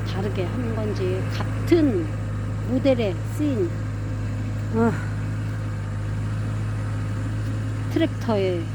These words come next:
로터인-, 로-, 로타리인데도 거기에 달린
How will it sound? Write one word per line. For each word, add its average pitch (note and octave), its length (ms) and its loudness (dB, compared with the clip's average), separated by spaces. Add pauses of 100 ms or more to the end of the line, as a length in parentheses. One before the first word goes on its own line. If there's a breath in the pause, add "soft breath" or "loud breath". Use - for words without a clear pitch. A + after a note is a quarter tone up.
로터인-, G#3 560 2 (320)
로-, A3 340 -4
로타리인데도 G3+ 920 2 (1600)
거기에 G#3 340 4
달린 F#3+ 580 2